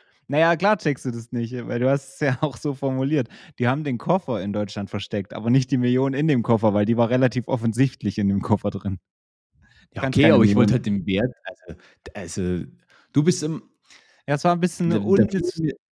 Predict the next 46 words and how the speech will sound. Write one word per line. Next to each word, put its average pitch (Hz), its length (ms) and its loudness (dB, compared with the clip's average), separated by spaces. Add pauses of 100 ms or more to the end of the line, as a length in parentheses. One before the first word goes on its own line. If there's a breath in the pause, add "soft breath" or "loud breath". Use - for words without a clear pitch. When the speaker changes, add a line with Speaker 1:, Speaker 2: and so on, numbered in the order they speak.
(880)
Speaker 1:
es 110 180 -6
war 139 80 2
ein 143 80 2
bisschen 147 200 2
missverständlich 147 840 0
formuliert. 113 580 0 (1040)
Speaker 2:
Ja, 101 200 -4 (340)
ich - 220 -14
glaub, 123 180 4
man 127 140 4
hätt's 127 220 2
trotzdem 147 380 2
gecheckt, 90 460 0
so. 87 240 -4
Also, 98 360 0
Speaker 1:
Ja, 104 80 0
Speaker 2:
die 101 100 0
Speaker 1:
zu - 0 -
Speaker 2:
haben 113 140 2
halt 107 160 4
Speaker 1:
hundert - 0 -
Prozent, 185 380 -2
aber 107 160 -6
das, 101 200 -10
äh, 98 540 -6
das, 98 260 -12
da 98 120 -6
hätte 104 200 -4
ich - 80 -12
ja 107 80 2
jetzt, - 280 -2 (580)
also, 98 180 -2 (200)
hä, 110 260 0
wie 104 120 2
hätte 107 120 2
ich 98 100 -6
dich - 180 -4
dann 98 200 0
verbessern 101 440 0
sollen 90 380 0 (140)
oder 98 140 2
mich 98 140 2
drüber 95 200 2
lustig 104 260 0
machen 92 200 0
sollen? 87 320 -4